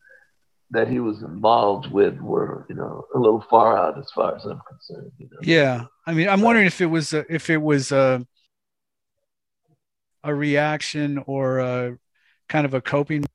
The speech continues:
Speaker 2: mechanism, 'cause some people do get into religion, um, to try to find some kind of purpose, but they end up getting really sidetracked. So
Speaker 1: Yeah, I think that probably was it to a degree, because, um, it,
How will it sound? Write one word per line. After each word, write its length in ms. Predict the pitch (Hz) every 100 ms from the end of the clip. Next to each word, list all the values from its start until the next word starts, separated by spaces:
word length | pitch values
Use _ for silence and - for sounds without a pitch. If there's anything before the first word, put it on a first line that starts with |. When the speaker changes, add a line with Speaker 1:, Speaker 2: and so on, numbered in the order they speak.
| _ _ 139
Speaker 2:
mechanism, 840 | 139 139 147 139 135 143 135 143
'cause 300 | 139 143 -
some 220 | - 175 165
people 240 | 170 156
do 160 | 139 147
get 160 | 143
into 160 | 139 131
religion, 640 | 131 131 131 131 127 120 -
um, 260 | 120 120
to 60 | 117
try 180 | - 127
to 80 | 120
find 260 | 135 127
some 140 | - 123
kind 220 | 127 120
of 80 | -
purpose, 420 | 135 131 127 -
but 220 | 127 120
they 120 | 127
end 180 | 127 131
up 100 | 127 - _ _ _ _
getting 260 | 135 127 127
really 200 | 120 120
sidetracked. 760 | - 123 127 - 120 113 117
So 400 | - 131 120 117 - 113
Speaker 1:
Yeah, 300 | 120 98 - _ -
I 80 | 123
think 280 | - 127 -
that 200 | 117 -
probably 540 | 123 120 104 107 113
was 200 | 98 104 -
it 220 | - - -
to 100 | 104
a 60 |
degree, 580 | 110 104 - 104 - 107
because, 480 | 107 104 - 95 92 _ _ _ _ _ - -
um, 360 | - 107 - - - - - - _ -
it, 160 | 143